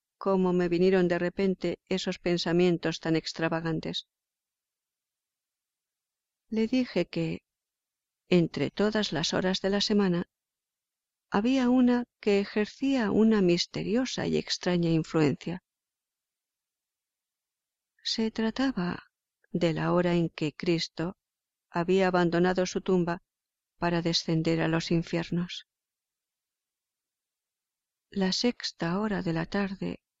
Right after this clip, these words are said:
del último día de la semana judía. Y debería recordar que era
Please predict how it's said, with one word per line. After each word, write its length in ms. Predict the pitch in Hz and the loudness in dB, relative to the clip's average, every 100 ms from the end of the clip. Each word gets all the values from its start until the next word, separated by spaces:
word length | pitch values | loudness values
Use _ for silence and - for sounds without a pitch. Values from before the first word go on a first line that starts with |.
| _ | _
del 240 | 165 165 | -4 -2
último 480 | 165 170 - 165 165 | 0 -2 -2 0 0
día 260 | 170 175 170 | 2 0 0
de 120 | 165 | -2
la 100 | 165 | -2
semana 400 | 170 170 170 175 | -2 -2 0 -2
judía. 480 | 175 185 180 170 165 _ _ _ _ _ _ _ _ _ _ _ _ _ _ _ _ _ _ | -2 -2 -2 -6 -10 _ _ _ _ _ _ _ _ _ _ _ _ _ _ _ _ _ _
Y 140 | 208 | -2
debería 520 | 202 202 220 277 277 | -2 -2 0 0 -2
recordar 580 | 233 156 156 175 202 190 - _ _ _ _ _ _ | -2 -2 -4 -2 -2 -2 -8 _ _ _ _ _ _
que 240 | 180 175 | 2 2
era 300 | 180 180 - | 2 0 -2